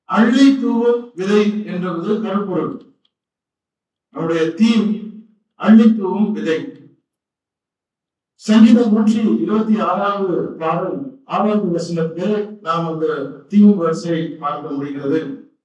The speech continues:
சங்கீதம் நூற்றி இருபத்தி ஆறு, ஆறு. "அள்ளி தூவும் விதையை சுமக்கிறவன் அழுது கொண்டு போகிறான், ஆனாலும் தான் அறுத்த அரிகளை சுமந்து" எப்படி வரான்? கம்பீரத்தோடு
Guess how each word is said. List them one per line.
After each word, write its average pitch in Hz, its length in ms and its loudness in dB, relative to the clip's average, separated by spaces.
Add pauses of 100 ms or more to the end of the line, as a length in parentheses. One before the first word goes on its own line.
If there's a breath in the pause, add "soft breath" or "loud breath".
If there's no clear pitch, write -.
(480)
சங்கீதம் 202 460 4
நூற்றி 202 240 -2
இருபத்தி 180 380 -2
ஆறு, 160 360 -2 (680)
ஆறு. 170 180 0 (640)
"அள்ளி 277 400 0 (100)
தூவும் 233 540 -16
விதையை 214 340 -8 (120)
சுமக்கிறவன் 208 640 0 (680)
அழுது 247 440 0
கொண்டு 220 300 0
போகிறான், 175 480 -4 (100)
ஆனாலும் 214 440 -2
தான் 214 240 -6
அறுத்த 214 280 -6
அரிகளை 202 400 -4 (920)
சுமந்து" 220 400 4 (520)
எப்படி 214 240 0
வரான்? 214 400 0 (320)
கம்பீரத்தோடு 226 840 2